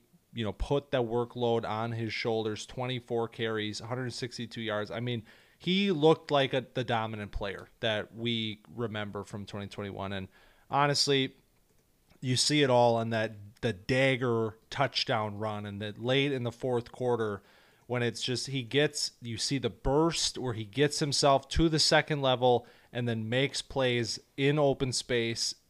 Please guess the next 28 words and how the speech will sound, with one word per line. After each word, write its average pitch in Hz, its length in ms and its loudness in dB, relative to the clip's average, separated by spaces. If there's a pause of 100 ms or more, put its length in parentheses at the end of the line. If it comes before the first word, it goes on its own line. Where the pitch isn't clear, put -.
(300)
with 131 400 -2
defenders 131 580 0
around 113 400 2
him 110 220 0
to 110 160 -10
get 117 240 0
into 117 260 -4
the 110 200 -2
end 107 160 -4
zone, 104 240 -4
finish 110 400 -6
the 107 120 -4
run. 98 300 -4 (640)
It 156 160 4
was 156 300 4
vintage. 120 840 -4
It 123 120 -4
was 127 240 -2
vintage, 131 560 2
and 120 120 0
like 117 240 0
you 131 140 -2
just 120 300 -2
said, 120 420 0 (300)
there 123 240 0
will 127 400 0
be 120 640 -2 (320)
certainly 120 1300 4